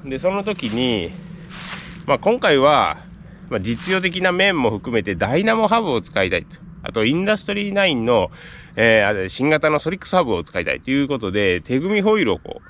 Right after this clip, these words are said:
う、選んだんですね。で、缶組ホイールの方、もし選ぶなら何選んでたかってなった時に、第一候補がこの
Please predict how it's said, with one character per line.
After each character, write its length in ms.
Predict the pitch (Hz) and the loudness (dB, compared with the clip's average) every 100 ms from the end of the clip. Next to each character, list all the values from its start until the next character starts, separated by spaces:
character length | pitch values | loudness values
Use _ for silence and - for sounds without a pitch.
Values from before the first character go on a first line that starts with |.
| - - - - - | -20 -20 -20 -18 -4
う、 20 | |
選 220 | 107 104 | 0 0
ん 40 | 82 | 0
だ 140 | 71 | -4
ん 60 | 50 | -8
で 60 | |
す 100 | - | -10
ね。 200 | 90 92 - - - - - | -6 -6 -6 -20 -20 -20 -6
で、 280 | 160 160 - - | 0 2 0 -4
缶 260 | 151 185 196 | 0 2 2
組 180 | 220 208 | 0 2
ホ 200 | 240 262 | 4 2
イ 20 | |
ー 40 | |
ル 100 | 196 | 2
の 80 | 135 | 2
方、 180 | 131 127 | 4 4
も 160 | 131 | 2
し 180 | - 127 | 2 2
選 160 | 147 160 | 2 2
ぶ 100 | 151 | 2
な 100 | 131 | 2
ら 120 | 139 | 4
何 400 | 110 107 117 127 | 4 2 4 4
選 180 | 147 160 | 4 2
ん 60 | |
で 100 | 160 | 0
た 120 | 147 120 | 0 0
か 120 | 107 | -2
っ 60 | - - - - - - - - - | -4 -14 -20 -20 -20 -20 -20 -20 -2
て 100 | 170 | 4
な 160 | 160 156 | 4 4
っ 40 | - - - - | -2 -20 -14 0
た 100 | 175 | 0
時 380 | - 220 - 135 | 2 2 2 0
に、 280 | 143 170 - - - - - - - - - - - - | 2 2 0 -8 -20 -20 -20 -20 -20 -20 -20 -20 -10 0
第 240 | 143 143 | 4 4
一 240 | 135 - | 2 -4
候 200 | - 165 | 2 2
補 140 | 131 139 | 4 2
が 180 | 175 151 | 2 0
こ 120 | 92 | -2
の 300 | 90 87 | -4 -4